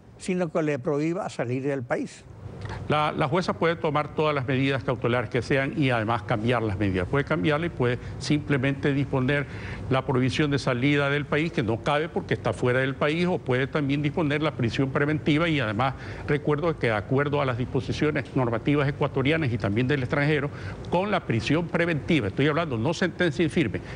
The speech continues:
Speaker 2: con la simple prisión preventiva se puede, eh, pedir la extradición de un ecuatoriano que esté refugiado en otro país como prófugo, residente,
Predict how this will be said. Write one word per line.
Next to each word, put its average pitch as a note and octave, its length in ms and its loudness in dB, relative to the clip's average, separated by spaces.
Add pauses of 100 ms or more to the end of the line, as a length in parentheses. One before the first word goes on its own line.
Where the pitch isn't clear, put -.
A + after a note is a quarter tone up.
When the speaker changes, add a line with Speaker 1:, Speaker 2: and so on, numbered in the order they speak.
(160)
Speaker 2:
con D#3 180 2
la B2+ 100 2
simple A3+ 520 0
prisión D#3+ 460 0
preventiva D#3 640 0 (200)
se C3+ 160 0
puede, E3 460 0
eh, D3 140 0
pedir C#3 360 0
la C#3+ 100 2
extradición D#3+ 840 0 (200)
de C3+ 100 2
un D3 80 2
ecuatoriano D3 680 0
que B2 100 -2
esté C#3+ 280 0 (240)
refugiado D3 680 2
en C3 80 0
otro C#3 220 -2
país C#3+ 300 0
como A2+ 300 0
prófugo, D#3+ 540 0
residente, C#3 420 0